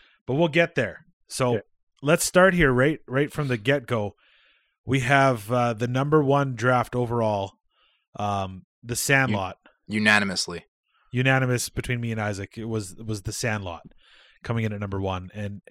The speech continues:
Speaker 1: going up against what is crazy that it's down so far at, at an eight seed, Major League
Speaker 2: Yep.
Speaker 1: with, uh, Charlie Sheen.
Speaker 3: Yep.
Speaker 1: So I have to admit,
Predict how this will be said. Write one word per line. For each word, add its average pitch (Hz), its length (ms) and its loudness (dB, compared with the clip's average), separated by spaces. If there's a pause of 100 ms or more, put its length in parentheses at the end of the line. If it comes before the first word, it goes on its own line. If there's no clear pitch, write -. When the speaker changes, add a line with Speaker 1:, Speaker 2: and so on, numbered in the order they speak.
Speaker 1:
going 120 300 -2
up 117 140 -4
against 110 480 -6 (840)
what 123 180 2
is 113 120 -2
crazy 156 420 4
that 123 160 2
it's 113 180 -6
down 120 360 -4
so 117 200 -2
far 120 560 0
at, 110 160 -6
at 110 200 -4
an 110 140 -4
eight 131 300 -4
seed, 117 400 -4 (560)
Major 127 380 0
League 110 400 0 (880)
Speaker 2:
Yep. 104 140 -6
Speaker 1:
with, - 260 -2
uh, 101 160 -2
Charlie 131 340 2
Sheen. 113 380 -4 (840)
Speaker 3:
Yep. - 160 -12 (600)
Speaker 1:
So 139 300 4 (960)
I 139 300 6 (520)
have 147 260 4
to 160 140 4
admit, 151 320 4